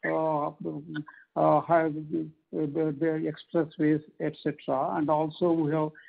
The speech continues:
uh, demonstrated our capability to execute them fast and quicker. That will continue. But because the hybrid annuity is also comparatively looking better compared to B O T projects, and a large number of hybrid annuity projects are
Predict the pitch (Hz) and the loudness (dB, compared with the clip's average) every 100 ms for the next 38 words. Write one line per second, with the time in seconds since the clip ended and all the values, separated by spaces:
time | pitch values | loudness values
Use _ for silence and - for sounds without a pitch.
0 | - _ 160 156 135 151 170 190 185 - | -20 _ 0 0 2 2 6 4 4 0
1 | 185 180 165 156 143 151 143 156 156 156 | 0 2 0 0 -2 -2 0 0 0 0
2 | 147 151 156 147 123 - 151 156 147 147 | 2 2 2 0 -2 -4 2 4 4 2
3 | 143 139 - 143 143 - 151 135 - 143 | -2 -2 0 2 0 -6 -4 -4 -4 -2
4 | - 143 131 - _ _ _ 180 202 202 | 4 4 2 -8 _ _ _ 4 6 4
5 | - 170 165 147 131 - _ - - - | 4 4 6 2 0 -16 _ -20 -20 -8
6 | 160 190 202 160 151 226 247 226 208 185 | -2 -2 0 -2 4 6 6 4 0 0
7 | 156 165 190 220 202 196 202 208 208 214 | 0 -2 0 4 4 4 -2 -2 -2 -2
8 | 190 170 165 175 - 208 214 254 - _ | -4 0 0 0 0 0 0 -2 -10 _
9 | _ _ - 156 156 208 208 208 214 208 | _ _ 0 0 4 4 4 2 0 0
10 | 208 180 190 175 147 147 165 139 - _ | 0 -2 -4 -6 -4 -2 -2 -2 -6 _
11 | 143 156 185 180 180 160 135 160 175 180 | -10 -2 2 2 2 0 2 4 4 4
12 | 147 - 143 131 135 135 - _ _ _ | 0 -4 -8 -8 -10 -12 -20 _ _ _
13 | 165 170 170 156 185 190 190 202 190 190 | 0 4 6 8 6 6 2 -4 -2 -4
14 | 185 175 160 170 175 165 160 170 160 165 | -4 -6 -6 -6 -6 -6 -6 -6 -8 -8
15 | 151 151 - 165 | -10 -10 -8 -6